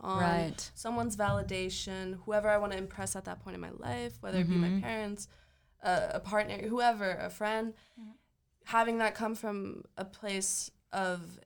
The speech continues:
Speaker 1: inner respect and sort of
Speaker 2: Mm-hmm.
Speaker 1: peace,
Speaker 2: Mm-hmm.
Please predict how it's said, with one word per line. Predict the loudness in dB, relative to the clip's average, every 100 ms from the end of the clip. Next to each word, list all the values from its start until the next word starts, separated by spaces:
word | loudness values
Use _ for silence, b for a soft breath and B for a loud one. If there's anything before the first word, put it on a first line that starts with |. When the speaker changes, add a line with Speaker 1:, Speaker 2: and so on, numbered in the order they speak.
| -4
Speaker 1:
inner | -2 0 -2 -4 -10 -20 _ _ _ _ -6
respect | -6 -2 -4 -4 -4
and | 2 4
sort | 6 6
of | 6
Speaker 2:
Mm-hmm. | 4
Speaker 1:
peace, | -4 -6 -6 -6 -10 0
Speaker 2:
Mm-hmm. | 2 4 4 4